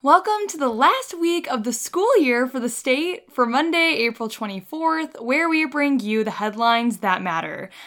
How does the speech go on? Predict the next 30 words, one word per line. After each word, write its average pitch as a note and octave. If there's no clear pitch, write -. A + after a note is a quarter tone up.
I'm A#3+
Rachel A3+
Fulton. F#3
For -
our B3+
first B3+
headline D#4
of G3+
the G#3+
week, D4
focusing C#4
on G#3+
campus G3+
news, A3+
Michigan B3+
State A#3
University's G#3
Board G3
of F#3+
Trustees B3
confirmed C4
this B3
past F4
Friday G#3+
that A3+
it A3+
will A3
retain A#3+
attorney-client B3+
privilege G3+